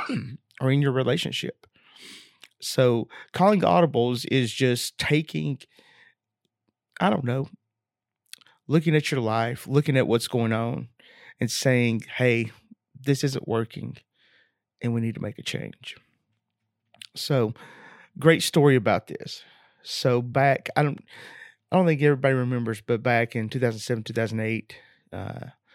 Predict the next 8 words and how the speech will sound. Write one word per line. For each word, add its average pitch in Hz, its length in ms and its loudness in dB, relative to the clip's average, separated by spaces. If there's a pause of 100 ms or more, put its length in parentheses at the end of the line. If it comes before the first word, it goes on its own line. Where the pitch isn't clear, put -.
(460)
when, 117 560 0 (100)
uh, - 220 -6
basically 127 560 -2
the 113 140 -2
real 117 120 0
estate - 220 -4
market 107 560 -10
collapsed. 110 800 -8